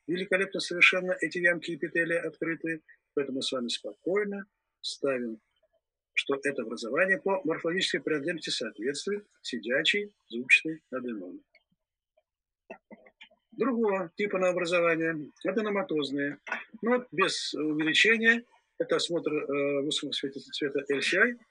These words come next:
это B L I с небольшим увеличением. Ну, если присмотреться, действительно мы можем видеть ямки эпителия, напоминающие нам третий L или четвертый тип Пакуда. То есть здесь можем предположить в белом свете, что все-таки это аденоматозное образование.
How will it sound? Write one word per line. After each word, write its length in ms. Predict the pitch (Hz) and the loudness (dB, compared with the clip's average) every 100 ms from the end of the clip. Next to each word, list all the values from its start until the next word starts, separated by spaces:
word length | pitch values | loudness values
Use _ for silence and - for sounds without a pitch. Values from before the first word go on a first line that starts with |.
| _ _ _ | _ _ _
это 200 | - 156 | -2 0
B 160 | 147 170 | 2 4
L 80 | 220 | 4
I 80 | 247 | 4
с 100 | - | 2
небольшим 380 | 147 135 208 | 4 4 2
увеличением. 680 | 151 156 143 - 123 113 120 - _ _ _ - - _ _ _ _ - _ - _ _ | -2 -2 2 2 2 -2 -6 -10 _ _ _ -20 -20 _ _ _ _ -20 _ -20 _ _
Ну, 140 | 202 320 | 0 4
если 160 | 381 | 4
присмотреться, 640 | 202 202 220 220 262 269 175 | 4 4 2 4 4 4 0
действительно 460 | 170 - 254 214 190 | 0 2 0 0 -2
мы 80 | 190 | 2
можем 240 | 185 185 | 2 2
видеть 280 | 180 180 156 | 2 0 2
ямки 320 | 180 170 175 | 4 4 0
эпителия, 640 | 165 180 - 277 226 190 160 - - | -2 -2 2 2 4 2 0 -6 -6
напоминающие 840 | 147 165 185 208 220 214 - 185 | -6 -4 -2 4 6 12 12 12
нам 220 | 175 165 | 4 0
третий 500 | 139 175 165 165 139 - | 2 2 2 0 -2 0
L 160 | 190 190 | 0 0
или 200 | 156 151 | -2 0
четвертый 440 | - 165 156 143 | 0 -2 -6 -8
тип 240 | - 185 - | -6 -8 -4
Пакуда. 480 | - - 139 120 | -4 -4 -4 -4
То 120 | 113 127 | -4 -6
есть 100 | 120 | -2
здесь 240 | 156 - | 0 0
можем 240 | 202 180 | -2 -2
предположить 640 | 151 - 220 214 170 151 - | -4 -6 -2 0 0 0 -4
в 340 | - - - | -18 -10 -2
белом 160 | 147 143 | 0 2
свете, 220 | 220 - | 0 0
что 160 | - | 0
все-таки 300 | 151 190 - 202 | -2 0 0 0
это 200 | 185 190 | 0 0
аденоматозное 920 | 190 190 214 214 214 151 123 120 117 | -2 0 0 0 0 -2 -4 -4 -6
образование. 600 | 117 120 123 120 110 113 | -6 -4 -4 -6 -10 -12